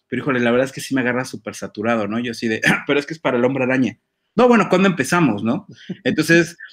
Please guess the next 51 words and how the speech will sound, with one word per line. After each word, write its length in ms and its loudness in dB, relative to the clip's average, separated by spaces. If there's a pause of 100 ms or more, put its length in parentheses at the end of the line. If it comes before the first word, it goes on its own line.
(220)
sí, 320 4
no, 260 6
entonces 300 0
fue, 300 -2
y 100 -2
lo 80 0
hicimos, 480 -4
y 80 -6
por 120 -4
ejemplo, 200 -4
aquella 200 0
vez 100 -4
fue 100 -6
muy 140 -4
triste 380 -2
porque, 460 -4
a 120 -12
pesar 220 -6
que 100 -14
se 100 -8
mandaron, 540 0 (380)
no 220 4
le 140 4
dieron, 480 2
no 120 -4
le 120 0
dieron 180 -2
su 140 -14
crédito, 420 -4 (100)
¿no? 120 -6
Entonces 360 -8
no 120 0
apareció 540 0
dentro 260 0
del 100 -4
crédito 480 0 (240)
como 160 -10
la 120 -4
persona 300 -4
que 120 -8
le 80 -4
metió 320 -6
color 320 -2
a 60 -6
la 120 -4
obra, 240 -2
¿no? 80 -4
Entonces 260 -6
fue 120 2
muy 120 6
feo 360 4